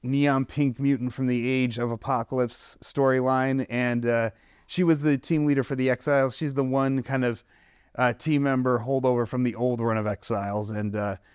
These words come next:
she's this kind of veteran time hopper, but who's seen a lot of really brutal stuff, but, uh, still kinda maintains this, this buoyant spirit that holds the team together. And, um,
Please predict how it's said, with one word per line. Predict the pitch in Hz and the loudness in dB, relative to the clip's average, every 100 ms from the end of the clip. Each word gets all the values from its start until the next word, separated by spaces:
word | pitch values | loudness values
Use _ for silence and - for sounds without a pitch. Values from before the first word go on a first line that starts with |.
| _ | _
she's | - 139 127 | -8 -6 -6
this | 123 | -6
kind | 139 123 | -2 -2
of | 104 | 0
veteran | 123 127 120 | 2 2 0
time | 110 - 123 123 | -4 -2 0 0
hopper, | 110 120 113 123 117 | -2 -4 0 0 0
but | 107 113 - _ _ _ _ _ _ _ _ _ _ | 0 -4 -6 _ _ _ _ _ _ _ _ _ _
who's | 165 139 | -2 0
seen | 175 151 - | 0 0 0
a | |
lot | 143 165 | 2 2
of | 131 | 4
really | 147 143 | 2 2
brutal | 107 120 139 151 135 | -2 0 2 4 2
stuff, | - - 151 131 - _ | -2 -2 2 2 -2 _
but, | 127 123 | 0 2
uh, | 123 113 | 0 -2
still | - 226 | -4 -4
kinda | 220 214 | 0 0
maintains | 180 156 - 151 151 143 117 | 2 0 -2 0 0 0 0
this, | 131 117 - - _ _ _ - | -2 -2 -10 -16 _ _ _ -10
this | 123 | -10
buoyant | - 123 127 131 127 120 - | -6 -4 -2 0 -2 -6 -14
spirit | - - 139 120 113 123 | -16 -4 -2 0 -2 -4
that | 107 | -4
holds | 123 107 | -4 -4
the | 110 | -6
team | 98 123 | -4 -2
together. | 110 113 104 104 101 | -2 -4 -2 -2 -4
And, | 104 104 - | -8 -12 -12
um, | 101 101 98 | -8 -8 -10